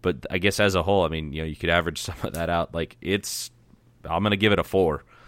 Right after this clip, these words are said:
just because, yeah, I do not have a lot of confidence in these corners yet. Hoping, hoping, hoping for another move to be made, uh, where we can shore up that cornerback position, just 'cause ultimately, like, you know,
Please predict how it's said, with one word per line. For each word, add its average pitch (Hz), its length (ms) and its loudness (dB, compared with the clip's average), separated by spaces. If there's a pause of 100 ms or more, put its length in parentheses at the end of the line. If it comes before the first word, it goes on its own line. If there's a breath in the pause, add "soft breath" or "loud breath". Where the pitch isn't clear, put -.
(260 soft breath)
just - 180 -8
because, 80 560 -6 (140)
yeah, 82 280 4
I 82 60 2
do 82 300 -4
not 87 180 2
have 85 160 0
a 80 60 0
lot 80 200 2
of 78 60 -10
confidence 80 480 -6
in 80 80 -6
these 78 160 -6
corners 82 380 -2
yet. 85 280 0 (500 loud breath)
Hoping, 107 440 4
hoping, 95 380 2
hoping 82 500 0 (320 soft breath)
for 82 720 2
another 85 320 2
move 85 260 0
to - 80 -12
be 82 120 0
made, 78 320 -2 (260)
uh, 82 220 0
where 78 160 0
we 80 100 0
can 82 160 -2
shore 85 240 2
up 80 120 -2
that - 180 0
cornerback 82 460 0
position, 82 500 -2
just - 240 -4 (720 soft breath)
'cause 117 140 2
ultimately, 123 380 4
like, 95 200 2
you 78 180 0 (920)
know, 101 100 -2